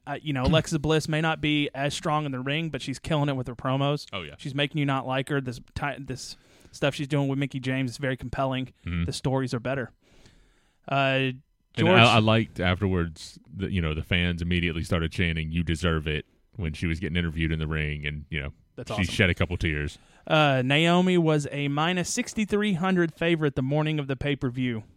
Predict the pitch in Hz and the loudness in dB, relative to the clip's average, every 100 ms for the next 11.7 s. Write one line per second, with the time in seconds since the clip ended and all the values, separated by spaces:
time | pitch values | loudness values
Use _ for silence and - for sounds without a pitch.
0 | _ _ _ _ - 95 78 - - - | _ _ _ _ -2 0 0 -4 -14 -2
1 | 139 131 143 123 120 143 120 117 120 170 | -2 -2 -4 -4 -4 -4 -4 -4 0 0
2 | 131 135 123 - - - - _ _ - | 0 0 -2 -6 -16 -20 -20 _ _ -8
3 | 135 - 127 - - - _ _ - - | -6 -4 -4 -6 -14 -20 _ _ -14 -14
4 | _ 135 147 - 175 190 196 220 214 214 | _ 0 2 2 0 2 0 2 2 0
5 | 160 175 208 185 - - 120 - 135 127 | -2 -2 -2 -4 -8 -12 -10 -6 -6 -6
6 | - 165 170 170 220 160 165 165 - 165 | -2 2 4 4 4 2 0 -4 -4 4
7 | 202 165 151 160 - 170 156 147 143 139 | 4 4 2 -4 -2 0 0 0 0 -2
8 | 90 85 82 85 80 87 90 98 98 95 | -2 0 0 2 0 0 2 2 2 0
9 | 80 80 - - _ _ _ - 165 147 | -2 -4 -12 -20 _ _ _ 4 4 4
10 | 135 117 - - _ _ _ _ _ _ | 0 -2 -8 -16 _ _ _ _ _ _
11 | _ _ 151 139 123 117 - | _ _ 2 2 0 -4 -8